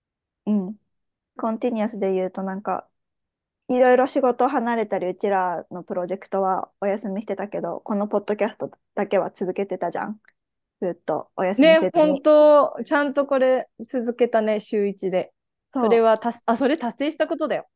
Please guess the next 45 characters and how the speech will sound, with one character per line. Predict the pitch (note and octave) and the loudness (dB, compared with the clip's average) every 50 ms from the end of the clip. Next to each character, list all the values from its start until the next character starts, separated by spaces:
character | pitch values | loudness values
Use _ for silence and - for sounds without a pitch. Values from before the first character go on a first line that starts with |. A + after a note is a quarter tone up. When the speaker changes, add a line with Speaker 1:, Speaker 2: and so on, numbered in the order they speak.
| _ _ _ - | _ _ _ 4
Speaker 1:
そ | E4+ D4+ C#4 | 6 6 8
う | |
だ | C4 A#3+ | 6 6
よ | - - | 4 2
ね。 | G#3 G#3+ | 2 2
あ、 | B3+ - | 2 4
そ | G#4+ G#4 | 6 6
う | |
だ | E4 C4+ A#3 | 6 6 4
ね。 | G#3+ C#4+ | 2 4
そ | D#4+ D4+ | 6 6
れ | E4 E4 | 6 6
め | - F4 D#4+ | 4 4 2
っ | B3 | 4
ち | - | 4
ゃ | C4+ - | 4 4
達 | B3+ C#4 - B3+ | 4 4 6 4
成 | A#3 C4+ | 4 4
し | |
た | D#4+ G#3+ | 2 0
ね。 | A3+ - - - | 0 -2 -6 -6
Speaker 2:
う | A#3 A3 G3+ | -8 -10 -10
ん。 | F#3 - - - F4 F4 - - - _ _ _ _ _ _ _ _ _ _ _ _ | -12 -16 -14 -4 -2 -2 -2 -2 -6 _ _ _ _ _ _ _ _ _ _ _ _
達 | - - - - _ - | -12 -12 -12 -12 _ -6
成 | A#3+ A#3+ B3+ B3 | -4 -4 -4 -4
し | - | -4
た | A3+ A3+ | -6 -4
こ | B3+ G#3+ | -4 -2
と。 | A#3 A#3 G#3 - - | 0 0 0 0 -2
Speaker 1:
そ | A#3+ | -8
う、 | G#3+ | -16
達 | _ - - | _ -10 -8
成 | G#3+ G#3 A3 A#3+ | -6 -6 -6 -6
し | - | -6
た | - - | -8 -6
こ | - G#3+ | -6 -6
と | G#3+ - G#3 | -2 0 0
で | F#3+ - | 0 0
す | G3+ - G3 | -2 -4 -8
ね、 | G3 | -6
私 | F#3+ F#3 - - G#3 _ | -6 -6 -6 -8 -12 _
と | - D#3+ | -12 -12
ア | F#3 | -10
キ | - F3+ F3+ | -8 -8 -6
が。 | - - - _ | -6 -8 -8 _